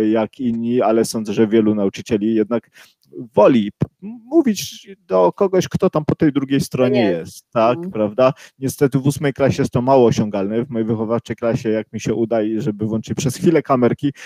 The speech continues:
Speaker 1: ale to jest dosłownie, naprawdę, słuchajcie, pokażcie się, czy jesteście cali,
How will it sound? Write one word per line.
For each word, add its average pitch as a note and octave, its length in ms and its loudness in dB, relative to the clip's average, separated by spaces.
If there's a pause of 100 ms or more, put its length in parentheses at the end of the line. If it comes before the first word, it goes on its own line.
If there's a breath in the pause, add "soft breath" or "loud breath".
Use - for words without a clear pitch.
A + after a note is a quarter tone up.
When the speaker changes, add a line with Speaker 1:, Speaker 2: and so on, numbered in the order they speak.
(120 loud breath)
Speaker 1:
ale B2+ 100 0
to C#3 100 4
jest B2+ 120 2
dosłownie, B2 480 2
naprawdę, G#2+ 440 0
słuchajcie, G2+ 260 -4
pokażcie C#3 500 0
się, B2 160 -2
czy C#3 160 -2
jesteście B2 480 -2
cali, A2 380 0